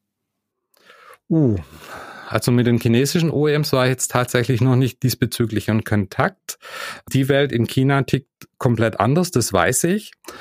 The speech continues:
äh, allerdings an, an anderer Stelle. Ähm, für mich halt ein Beispiel, äh, Huawei ist ja vor kurzem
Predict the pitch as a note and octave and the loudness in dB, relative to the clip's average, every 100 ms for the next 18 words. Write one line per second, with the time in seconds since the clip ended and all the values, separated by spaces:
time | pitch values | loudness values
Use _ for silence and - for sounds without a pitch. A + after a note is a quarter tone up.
0 | - - A#2+ A2 B2 B2 B2 A#2 A2+ G#2 | -12 -2 2 4 2 2 2 2 2 2
1 | - A2 - A2 G#2 G2 - G2+ A2 D#3 | 0 0 2 0 2 0 0 -2 0 0
2 | F3 C#3+ A2 A2+ A2+ G#2+ A#2 A#2+ A#2+ G#2+ | 0 0 2 2 2 0 0 2 2 2
3 | G2+ G#2+ F#2+ A2+ - A2+ A2+ A2 G2+ G#2+ | 2 2 0 0 0 0 2 0 0 0
4 | G#2 G2+ A2+ B2 B2+ B2 A#2+ G2+ - A2 | 2 2 2 2 2 2 0 0 -2 -2
5 | A#2 - A#2+ - B2 A#2 A#2 A2+ | -2 -2 -4 -2 0 2 2 0